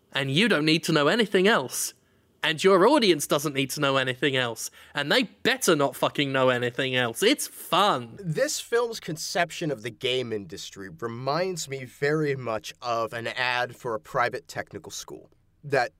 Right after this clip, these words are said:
Speaker 2: has a game design course.
Speaker 1: Mm.
Speaker 2: You know, that, you know, "Oh, we're gonna get you into the exciting world of video games." And, you know, they show these, "Hey, can you punch up the graphics on level four?"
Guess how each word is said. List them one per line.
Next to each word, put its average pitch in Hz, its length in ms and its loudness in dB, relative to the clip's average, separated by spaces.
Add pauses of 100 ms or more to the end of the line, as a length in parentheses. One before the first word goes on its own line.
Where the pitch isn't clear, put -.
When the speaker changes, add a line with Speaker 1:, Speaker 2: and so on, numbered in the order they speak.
(100)
Speaker 2:
has 139 200 -2
a 151 60 0
game 131 400 -4
design 95 380 -10
course. - 540 -18
Speaker 1:
Mm. 156 600 0
Speaker 2:
You 101 100 -4
know, 92 280 -8
that, 101 260 -6
you 123 80 -2
know, 104 100 -2
"Oh, 151 380 2 (420)
we're 233 140 2
gonna 139 140 -4
get 156 280 -2
you 190 140 -2
into 151 140 0
the 107 100 -10
exciting 180 560 -4
world 180 180 0
of 156 120 -6
video 135 420 -4
games." 98 640 -12
And, 95 420 -14
you 110 80 -8
know, 98 160 -10
they 107 80 -4
show 131 320 -2
these, 117 280 -12
"Hey, 147 360 -4
can 143 140 -6
you 117 80 -10
punch 175 400 -2
up 160 160 0
the 156 100 -6
graphics 139 500 -2
on 127 120 -2
level 131 240 -2
four?" 156 480 -4